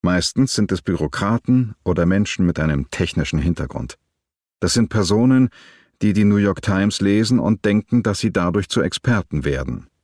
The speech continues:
So werden sie zu Zensoren. Ich betrachte sie als die derzeit gefährlichsten Menschen in Amerika. NewsGuard. In Deutschland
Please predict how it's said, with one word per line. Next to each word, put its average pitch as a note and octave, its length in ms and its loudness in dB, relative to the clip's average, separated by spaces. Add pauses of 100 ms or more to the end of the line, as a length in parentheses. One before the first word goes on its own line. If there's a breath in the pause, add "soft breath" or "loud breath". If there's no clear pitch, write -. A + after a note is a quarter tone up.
(420)
So E2+ 340 0
werden D#2+ 300 0
sie F2+ 220 -2
zu D#2+ 400 -2
Zensoren. F2+ 720 0 (1080)
Ich - 140 -2
betrachte B2 500 -2
sie C#3 200 0
als G#2+ 240 -2
die F#2+ 180 -4
derzeit G2+ 540 -2
gefährlichsten G2+ 760 0
Menschen D2+ 500 0 (280 soft breath)
in F2 220 0
Amerika. E2+ 720 -2 (2000)
NewsGuard. E2+ 680 0 (460)
In B2 140 2
Deutschland A#2 680 0